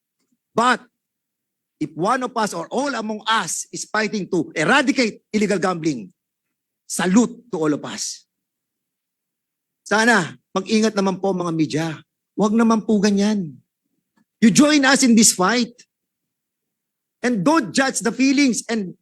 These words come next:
hearts, and the hearts and the minds of our, uh, members in this committee. Because we are fighting for the moral values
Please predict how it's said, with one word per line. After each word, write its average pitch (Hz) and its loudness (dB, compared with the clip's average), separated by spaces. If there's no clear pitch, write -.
hearts, 247 -2
and 175 -6
the 175 0
hearts 247 0
and 226 0
the 202 -2
minds 233 0
of 214 -6
our, 226 -2
uh, - -10
members 226 -2
in 185 -8
this 190 -6
committee. 170 -6
Because 247 -4
we 247 -2
are 233 -2
fighting 262 -2
for 220 -4
the 220 0
moral 277 0
values 262 0